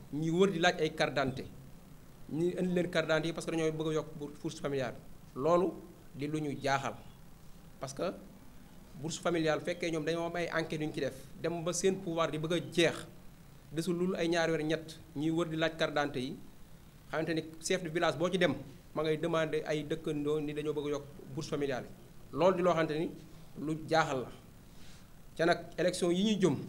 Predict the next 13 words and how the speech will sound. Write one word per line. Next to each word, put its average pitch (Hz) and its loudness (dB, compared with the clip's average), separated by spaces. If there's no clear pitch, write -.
dafa 143 -2
war 156 4
a 151 2
nekk 147 0
élection 143 -2
yoo 135 -4
xam 139 -4
ne 139 -6
lu 139 -4
transparence 160 -2
yu 139 -2
leer 135 -2
nañ. 139 2